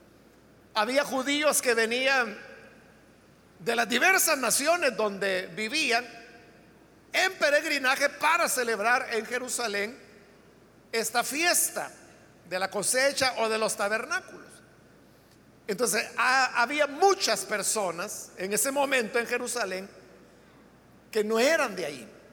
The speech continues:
Y eran los que estaban preguntándose, como lo vimos anteriormente, si Jesús habría de llegar a la fiesta o no. Pero estos que ahora van a hablar, se nos dice en este versículo veinticinco que eran los que vivían en Jerusalén.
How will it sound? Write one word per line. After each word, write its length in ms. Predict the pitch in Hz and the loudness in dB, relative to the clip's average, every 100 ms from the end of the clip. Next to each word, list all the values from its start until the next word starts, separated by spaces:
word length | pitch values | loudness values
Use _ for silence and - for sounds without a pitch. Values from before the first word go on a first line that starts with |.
| - - - - - - - - - - | -20 -20 -20 -20 -20 -20 -20 -20 -20 -16
Y 200 | 226 240 | -2 2
eran 320 | 262 262 302 320 | 2 4 2 2
los 200 | 262 - | 2 2
que 300 | 233 220 226 | 2 2 0
estaban 600 | - 233 220 247 226 208 - - - - | -4 -2 0 0 -2 -4 -18 -20 -20 -10
preguntándose, 840 | 208 220 202 202 254 220 247 247 | -2 0 0 2 2 2 2 2
como 220 | 240 214 202 | 0 -2 0
lo 120 | 196 | 0
vimos 300 | 202 220 226 | -2 -2 -2
anteriormente, 840 | 220 220 233 247 240 202 196 220 - - - - | -2 -2 -2 -2 -2 -4 -4 -8 -10 -18 -20 -18
si 200 | - 247 | -8 -4
Jesús 360 | 202 220 240 233 | -4 -4 -4 -2
habría 360 | 214 226 233 226 | -2 0 0 0
de 160 | 214 | 2
llegar 460 | 208 208 277 359 320 | 2 2 2 2 2
a 60 | |
la 120 | 208 175 | 0 -2
fiesta 520 | 190 185 165 165 165 | -2 -4 -4 -6 -6
o 120 | 165 151 | -8 -10
no. 220 | 120 113 - - - - - - - - - | -12 -14 -18 -20 -20 -20 -20 -20 -20 -20 -2
Pero 280 | 254 254 349 | 0 2 2
estos 400 | 302 - 339 - | 2 2 0 2
que 180 | 240 240 | 2 4
ahora 320 | 214 233 262 | 2 4 4
van 200 | 269 285 | 2 2
a 40 | |
hablar, 600 | 302 285 247 285 - - - - - - - - - | 2 4 4 0 -6 -14 -18 -20 -20 -20 -20 -20 -12
se 180 | - 247 | 0 2
nos 160 | 240 208 | 2 0
dice 440 | 240 269 285 247 | 0 2 2 0
en 100 | 233 | 0
este 220 | 254 269 | 2 2
versículo 500 | 262 226 262 254 254 | 2 0 -2 0 2
veinticinco 640 | 269 262 269 - 262 262 277 | 2 0 -2 -2 -4 0 0
que 220 | 254 247 - | 0 -2 2
eran 380 | 247 277 302 | 2 2 0
los 200 | 269 247 | 0 0
que 140 | - 233 | 0 -2
vivían 500 | 233 214 339 330 214 | -2 -2 2 2 0
en 100 | 202 | -4
Jerusalén. 640 | 185 180 156 143 135 117 | -4 -4 -6 -8 -10 -14